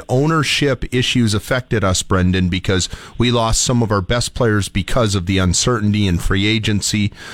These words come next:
Um, Fajardo, hmm, I don't know much about Fajardo. I know he had one really good year, and I feel like, you know, nobody's gonna come out and say, "Hey, we lost this swap," but I don't know. When I see the comments,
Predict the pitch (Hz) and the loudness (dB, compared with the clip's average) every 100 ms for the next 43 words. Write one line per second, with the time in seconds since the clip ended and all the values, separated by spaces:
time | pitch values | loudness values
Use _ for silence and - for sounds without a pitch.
0 | - - 104 101 101 127 110 143 156 160 | -8 -2 0 2 2 0 0 0 2 2
1 | 156 151 - - - - 117 131 127 117 | 2 0 -2 -12 -20 -4 -2 0 0 0
2 | 95 76 101 160 165 160 170 - 135 123 | -2 -2 -2 0 0 0 0 0 0 0
3 | 117 107 95 92 117 147 156 160 139 175 | 0 0 0 0 0 0 0 0 0 2
4 | 151 139 127 113 110 101 104 107 123 - | 2 2 0 0 0 0 2 0 -2 -6
5 | - - 131 131 175 185 170 143 160 160 | -4 -2 0 0 0 0 0 0 -2 0
6 | 185 175 143 151 - 147 151 117 - 127 | 0 0 0 -2 0 0 2 0 0 2
7 | 127 160 135 139 135 139 - - 117 - | 2 2 2 2 2 0 0 -2 -2 0
8 | 151 139 123 - - 117 104 - - - | 0 2 0 -4 -2 -2 -2 -8 -20 -20
9 | - 254 415 165 160 160 180 - 208 170 | -6 -2 2 2 2 0 0 0 0 0
10 | - 165 147 170 180 170 - | 0 0 2 0 0 0 -2